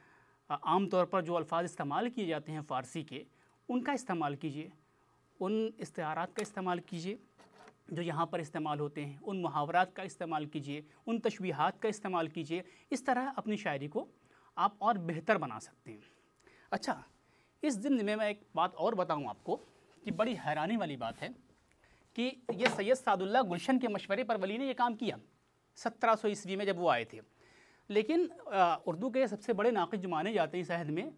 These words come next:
शम्सुर रहमान फ़ारूक़ी ने अपनी किताब उर्दू का इब्तदाई ज़माना में लिखा है कि ये सब बकवास की बात है, ऐसा कुछ हुआ ही नहीं, ऐसा कोई वाक़या,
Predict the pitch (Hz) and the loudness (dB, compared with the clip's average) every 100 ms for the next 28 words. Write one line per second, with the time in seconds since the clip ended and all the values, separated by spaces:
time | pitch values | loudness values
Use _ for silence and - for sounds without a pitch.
0 | - - 202 214 202 233 214 185 185 240 | -8 -6 -2 -2 0 0 2 2 2 -2
1 | 190 220 - - - - - 226 208 170 | -2 -4 -8 -20 -12 -10 -6 -6 -2 2
2 | 196 - 185 165 240 247 226 214 208 185 | 2 2 -6 -4 -6 0 0 0 -2 2
3 | 160 208 196 156 160 233 196 160 - 240 | 4 4 0 -2 -2 0 -2 -2 4 4
4 | 175 233 - _ _ 180 196 202 277 - | 4 -2 -10 _ _ 0 0 2 0 -2
5 | _ _ _ 156 151 147 - 117 104 - | _ _ _ -6 -4 -4 -6 -14 -18 -18
6 | 123 _ _ _ _ _ _ _ - 190 | -20 _ _ _ _ _ _ _ -12 -10
7 | 214 - 208 - 170 147 147 107 107 _ | -8 -8 -8 -6 -2 -2 -4 -10 -18 _
8 | _ _ - 151 190 180 _ - 220 247 | _ _ -10 -6 -6 -6 _ 2 4 4
9 | 254 262 - _ _ 170 180 - 214 214 | -2 -10 -20 _ _ 4 4 4 4 4
10 | 202 | 2